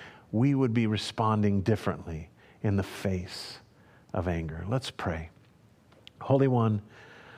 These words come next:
it's hard. It is hard because we get angry and we get upset, a-, and we seem to, in this moment in time, wear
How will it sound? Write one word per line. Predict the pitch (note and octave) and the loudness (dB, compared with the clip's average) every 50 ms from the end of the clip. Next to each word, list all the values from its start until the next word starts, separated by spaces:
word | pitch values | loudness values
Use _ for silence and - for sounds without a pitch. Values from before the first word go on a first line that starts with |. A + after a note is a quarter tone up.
| - - - - - - - - - - - - - | -20 -20 -20 -20 -20 -20 -20 -20 -20 -20 -20 -6 -2
it's | - D#3+ - | -2 0 0
hard. | - - - B2+ A2+ G#2 G2 F#2+ F2+ F2 F2 - - - - - - - - - | 0 2 2 2 4 4 2 2 0 -2 -4 -6 -8 -8 -10 -10 -12 -8 -2 0
It | C3+ C#3 | 2 2
is | D3 B2+ | 2 2
hard | - - - - C#3+ D3 D3+ D3 D3 D3 D3 C3+ C3 | 0 -4 -4 -2 0 2 2 4 4 4 2 2 0
because | C#3 - - - D3+ C3+ C3 C3 C3 B2+ B2+ B2 A2+ - C3 | 0 0 2 2 2 4 4 4 4 4 4 2 2 0 0
we | A#2 A#2 B2 A#2 | 2 2 2 2
get | A2+ - B2 A#2 A#2 | 4 2 2 2 2
angry | - A#2+ C3+ D3 D3+ D3 C3 C#3 C3+ C3+ C3 C3 C3 B2+ B2 A2+ | 2 2 2 4 4 4 4 4 4 4 4 4 4 4 2 2
and | A#2 A2+ A2 | 2 4 4
we | A2+ G#2+ | 4 4
get | G2+ A2 G#2 | 4 2 2
upset, | G2 - - - - - C#3+ C#3 C#3 B2+ A2 - - - - - - - - - - - - - - - | 2 -2 -6 -8 -4 0 2 2 2 0 0 -4 -8 -12 -14 -14 -16 -20 -20 -20 -20 -20 -20 -20 -6 0
a-, | - | 2
and | A#2 A#2+ A#2 A#2+ C3+ C3 C3 B2+ A#2+ | 2 4 4 4 2 2 2 2 2
we | C3 C#3 | 2 2
seem | B2+ - - - F3+ F3+ F3 E3+ D3+ | 2 0 0 2 2 4 4 2 2
to, | - - E3 D3 C3+ B2+ B2+ A#2+ | 2 2 4 4 6 4 4 2
in | B2 C3 C3+ C3 | 2 2 2 4
this | C#3 D#3 D#3+ - - | 4 4 2 2 2
moment | D3+ D3+ D3+ D3+ D#3 D3+ C#3+ C#3+ C3+ B2+ | 2 4 4 4 4 4 4 4 4 4
in | B2 B2+ B2 | 2 2 2
time, | A#2 - C#3 C3 C3 C3 B2+ B2+ | 2 0 0 2 2 4 4 4
wear | B2 A#2 B2+ C3+ C#3 C#3 C#3 C#3 C3+ B2+ | 4 4 4 4 4 4 4 4 2 0